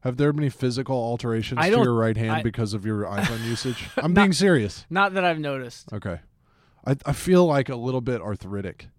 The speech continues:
Speaker 2: Yeah.
Speaker 1: What, what'll often happen, I'm on, um, uh,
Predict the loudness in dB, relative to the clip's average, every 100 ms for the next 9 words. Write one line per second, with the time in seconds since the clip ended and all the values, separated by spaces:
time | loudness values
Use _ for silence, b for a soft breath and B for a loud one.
0 | b b b -8 0 2 4 4 4 4
1 | 2 4 4 4 2 0 -2 -2 0 0
2 | -2 -4 -8 -14 _ -10 -8 -10